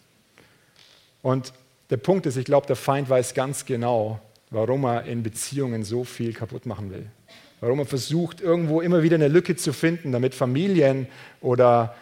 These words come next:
Ehen oder Freundschaften kaputt gehen.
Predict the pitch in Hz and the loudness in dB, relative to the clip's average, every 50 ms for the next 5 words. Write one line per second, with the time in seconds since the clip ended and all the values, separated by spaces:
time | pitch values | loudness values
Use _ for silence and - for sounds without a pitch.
0 | - - _ - 143 160 190 190 170 135 131 131 131 127 - - - _ - 127 | -20 -10 _ 4 6 8 8 8 6 4 0 -2 -4 -6 -8 -14 -14 _ 0 2
1 | 131 131 123 - - 135 139 160 185 185 - - 151 127 123 - - - - 127 | 2 2 2 2 4 6 6 6 6 2 2 2 4 4 2 2 -4 -6 -6 -6
2 | 120 - 127 104 - 143 143 - - - 117 101 95 95 | -4 -4 -4 -6 -6 -8 -10 -8 -8 -8 -8 -8 -8 -12